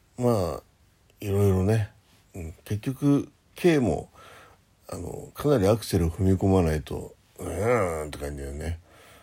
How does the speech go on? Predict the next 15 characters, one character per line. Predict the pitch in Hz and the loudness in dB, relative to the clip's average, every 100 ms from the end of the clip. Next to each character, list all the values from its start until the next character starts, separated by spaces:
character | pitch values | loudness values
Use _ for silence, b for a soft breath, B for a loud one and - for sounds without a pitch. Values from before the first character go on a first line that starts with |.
| B - | B -16
え | 110 | -12
ー、 | 76 | -10
加 | - 92 | -8 -8
速 | - 104 | -6 -2
が | 92 | 0
悪 | 82 90 | 2 0
く | - | -2
な | 71 | -8
っ | |
て | 65 - | -8 -2
ま | |
す。 | - - - - - - - - - | -2 2 0 -2 -10 -12 -20 -20 -6
<laughs> | - - - - - 123 135 131 - - - - | -4 -4 -6 -10 -10 -12 -12 -14 -20 -20 -20 -6
は | 85 | 2
い。 | 95 | 2